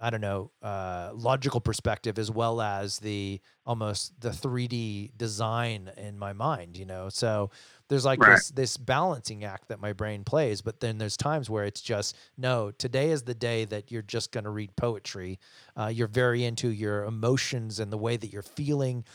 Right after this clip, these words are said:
Speaker 1: And then the s-, whole
Speaker 2: Mm.
Speaker 1: side of you needs to be milked and prodded and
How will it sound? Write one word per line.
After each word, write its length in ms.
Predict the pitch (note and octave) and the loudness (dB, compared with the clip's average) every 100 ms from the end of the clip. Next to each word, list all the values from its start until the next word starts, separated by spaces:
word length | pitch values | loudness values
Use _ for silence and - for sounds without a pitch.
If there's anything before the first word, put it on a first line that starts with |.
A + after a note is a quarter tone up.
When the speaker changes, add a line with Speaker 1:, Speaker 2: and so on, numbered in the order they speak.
| - - | -20 -10
Speaker 1:
And 100 | A#2 | -6
then 140 | A2+ | -4
the 80 | A2 | -4
s-, 220 | A2+ - | -2 -2
whole 260 | - C#3+ C3 | 0 4 6
Speaker 2:
Mm. 140 | A2 | 8
Speaker 1:
side 240 | C3 C3 | 8 8
of 100 | C3+ | 6
you 80 | A#2 | 2
needs 220 | A#2+ A2+ | -2 -2
to 100 | - | -4
be 300 | A2 A2 G#2 - - - | -2 -2 -4 -8 -18 -12
milked 480 | B2+ C#3 D3 - - | 0 4 4 2 -8
and 160 | A2+ | -2
prodded 480 | G#2 B2+ B2+ B2 A2 | 2 4 4 2 -2
and 240 | A2 G#2 | -4 -8